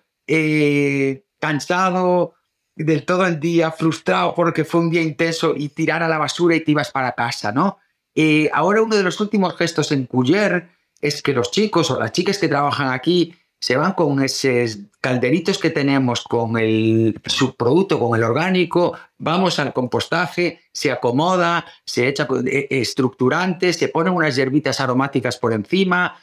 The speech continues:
se sigue cocinando porque el compostaje tiene que tener temperatura. Y a lo que voy con esto, qué importante es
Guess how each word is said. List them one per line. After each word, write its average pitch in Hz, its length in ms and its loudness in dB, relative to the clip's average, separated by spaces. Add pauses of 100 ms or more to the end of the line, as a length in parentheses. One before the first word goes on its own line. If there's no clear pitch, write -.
(180)
se - 240 -2
sigue 196 380 0
cocinando 160 600 0
porque 135 240 -4
el 120 80 -4
compostaje 131 600 -2
tiene 151 240 0
que 131 100 -2
tener 131 260 -2
temperatura. 139 800 0 (220)
Y 135 100 0
a 139 40 0
lo 135 140 0
que 143 80 0
voy 156 160 2
con 120 200 0
esto, 117 240 -4
qué 185 100 -2
importante 160 760 -2
es - 260 -6